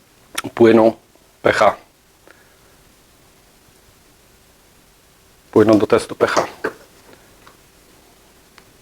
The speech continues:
Moje zdziwienie jest niesamowite, ponieważ P H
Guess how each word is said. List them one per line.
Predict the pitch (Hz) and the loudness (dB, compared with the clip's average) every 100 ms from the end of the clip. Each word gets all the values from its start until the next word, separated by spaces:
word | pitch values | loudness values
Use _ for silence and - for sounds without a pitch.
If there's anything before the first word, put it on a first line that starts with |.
| _ - - - - - - - - - _ _ _ _ _ - - - - - - - - - - - - | _ -20 -20 -20 -20 -20 -20 -20 -20 -20 _ _ _ _ _ -20 -20 -20 -20 -20 -20 -20 -20 -20 -20 -8 2
Moje | 117 123 117 | 4 4 2
zdziwienie | - 120 135 147 135 | 0 2 4 6 4
jest | 127 131 | 2 0
niesamowite, | - 127 113 110 131 | 2 2 4 2 0
ponieważ | 131 113 117 120 135 - - - _ _ _ _ - - - | 0 2 4 4 2 -2 -10 -18 _ _ _ _ -20 -14 -2
P | 135 | 0
H | - 117 123 | 2 2 0